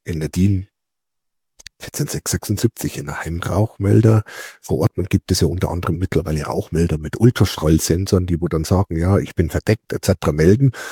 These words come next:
Wer weiß, vielleicht kommt es auch in Zukunft in der jetzigen Brandmeldetechnologie, aber meines Wissens gibt's das noch nicht so direkt auf dem Markt in der professionellen Technologie. Das wäre eine kleine Unterstützung,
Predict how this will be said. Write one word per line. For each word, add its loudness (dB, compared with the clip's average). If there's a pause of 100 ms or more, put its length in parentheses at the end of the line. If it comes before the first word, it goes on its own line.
(640)
Wer 0
weiß, 0
vielleicht -4
kommt -8
es -8
auch -6
in -8
Zukunft -6
in -10
der -12
jetzigen -4
Brandmeldetechnologie, 0
aber -10
meines -6
Wissens -8
gibt's -4
das -2
noch 0
nicht -2
so -2
direkt 4
auf -4
dem 0
Markt -2
in 0
der 4
professionellen 2
Technologie. 0 (1080)
Das -2
wäre 4
eine 2
kleine 2
Unterstützung, 0